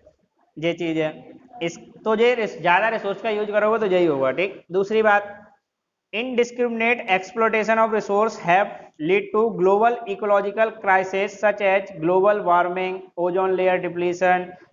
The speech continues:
environmental pollution and land degradation। अगर हम ज़्यादा indiscriminately, ठीक है, या resource का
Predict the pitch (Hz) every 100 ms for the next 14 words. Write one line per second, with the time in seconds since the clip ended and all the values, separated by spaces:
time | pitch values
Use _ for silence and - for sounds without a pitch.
0 | _ 165 185 185 185 185 180 175 185 185
1 | 170 175 170 185 190 185 170 196 160 156
2 | 180 180 160 139 131 123 131 123 151 170
3 | 190 190 202 160 156 160 190 202 - -
4 | - _ 226 277 262 233 233 226 220 214
5 | 208 214 208 147 - - _ _ _ _
6 | 165 165 240 - - _ _ _ _ _
7 | _ 190 185 208 180 170 170 196 190